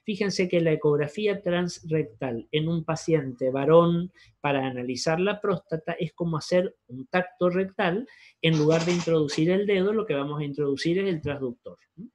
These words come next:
Y vamos a tactar con el transductor directamente la glándula prostática. Esto es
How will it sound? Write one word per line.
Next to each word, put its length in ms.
Y 240
vamos 380
a 160
tactar 760
con 200
el 100
transductor 560
directamente 920
la 180
glándula 720
prostática. 800
Esto 340
es 340